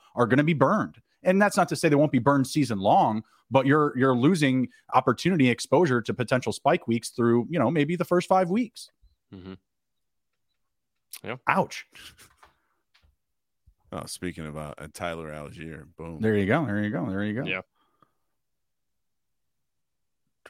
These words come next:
Speaker 3: Yeah, I've
Speaker 1: So
Speaker 3: been,
Speaker 1: s-
Speaker 3: I've, I've ended up with a lot of teams where I have Tyler Allgeier and, uh, Patterson,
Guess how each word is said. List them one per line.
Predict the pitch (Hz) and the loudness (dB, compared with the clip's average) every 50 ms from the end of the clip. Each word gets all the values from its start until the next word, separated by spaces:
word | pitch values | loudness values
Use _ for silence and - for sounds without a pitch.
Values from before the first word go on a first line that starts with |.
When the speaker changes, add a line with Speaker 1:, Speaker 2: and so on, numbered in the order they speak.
| _ - - _ - - | _ -20 -20 _ -4 2
Speaker 3:
Yeah, | 113 113 | 4 6
I've | 123 123 | 6 8
Speaker 1:
So | 151 | 8
Speaker 3:
been, | 151 156 | 8 8
Speaker 1:
s- | 139 143 - - - - - - | 8 6 4 2 -6 -8 2 6
Speaker 3:
I've, | 147 | 6
I've | 156 156 | 8 8
ended | 170 170 170 165 | 8 6 8 8
up | 160 151 | 6 6
with | 139 139 123 | 6 2 0
a | 120 | 2
lot | 113 110 110 107 | 4 4 4 4
of | 101 - | 2 -2
teams | - - 101 95 92 90 80 87 | -4 -4 -4 -2 -4 -4 -6 -6
where | 90 85 | -6 -4
I | 82 82 | -4 -2
have | 95 87 82 80 - | -4 -4 -6 -8 -10
Tyler | - 95 85 85 82 82 80 | -8 -6 -6 -4 -4 -6 -6
Allgeier | 80 80 78 78 82 85 82 76 76 76 | -6 -8 -8 -10 -12 -12 -12 -12 -12 -12
and, | 71 80 82 80 78 78 76 - | -12 -12 -12 -10 -10 -12 -14 -14
uh, | - 76 76 64 | -14 -16 -16 -14
Patterson, | - - 80 73 73 71 67 - - 62 57 - | -10 -8 -8 -8 -8 -10 -12 -12 -14 -14 -18 -20